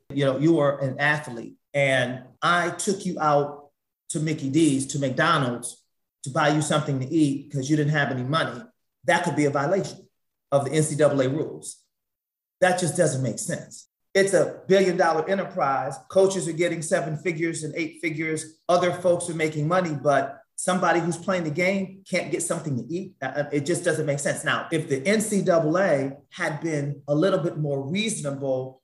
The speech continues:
in how they structured it, if they had struck some other balance with, "Okay, here's some avenue for student athletes to get some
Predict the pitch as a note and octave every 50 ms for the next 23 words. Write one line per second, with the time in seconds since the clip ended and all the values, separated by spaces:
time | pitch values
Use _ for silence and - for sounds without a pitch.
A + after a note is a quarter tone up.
0 | _ _ - D#3+ D3+ D3+ D#3 F3 G3 F3+ D#3+ D3+ C#3+ A#2 A#2+ - - - - C4+
1 | D4+ D4 - - - A#2+ G#2+ G#2+ G#2+ A#2 - - _ _ _ _ _ _ - E3
2 | D#3 D3+ - D3+ D3 D3 D3+ D3+ C3 B2+ A#2 - - - - - - - - F#3+
3 | E3 - - - - - F3 D3+ D3 - - E3+ D#3 C3 A#2+ - - D3+ F3+ G3
4 | F#3 D#3+ C3+ C3+ C3 - C#3 C3 C3 - D#3+ D#3+ D#3 - - E3+ C3 A#2+ A#2+ B2
5 | B2 - - _ _ _ - - G#3 G3+ G3+ G3 F#3+ F#3 - - - F3+ D#3+ D#3
6 | D3+ D3 D3+ - - - D#3 E3 E3+ D#3+ D3+ D3 C3+ C3 B2+ B2 B2+ C3 - -
7 | D3 C#3+ C3+ C3+ C3 B2 A#2+ B2+ - - _ _ - - - - - F3+ E3 C3+
8 | C3+ - - D3+ D#3 D#3 D#3 - A#2 C3 C3+ C#3 C3+ C3+ C3+ - - - C3 A#2+
9 | B2 D3 C3+ C3+ - - - - E3+ E3 D#3+ D#3 D3+ D3+ D3+ D3 - -